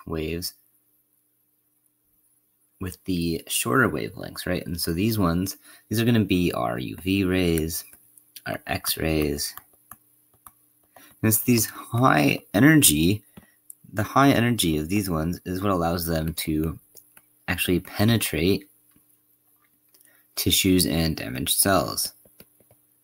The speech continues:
Right, so it sort of is, uh, why an X-ray technician will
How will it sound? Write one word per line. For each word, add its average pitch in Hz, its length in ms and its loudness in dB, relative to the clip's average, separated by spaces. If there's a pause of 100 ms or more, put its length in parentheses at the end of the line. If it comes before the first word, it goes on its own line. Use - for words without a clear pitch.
(760)
Right, 87 160 2
so 101 80 2
it 87 60 2
sort 107 180 4
of 95 200 0
is, 87 420 0 (500)
uh, 82 360 0 (520)
why 101 500 6
an 80 280 0
X-ray 87 280 0
technician 71 640 -2 (540)
will 76 500 -2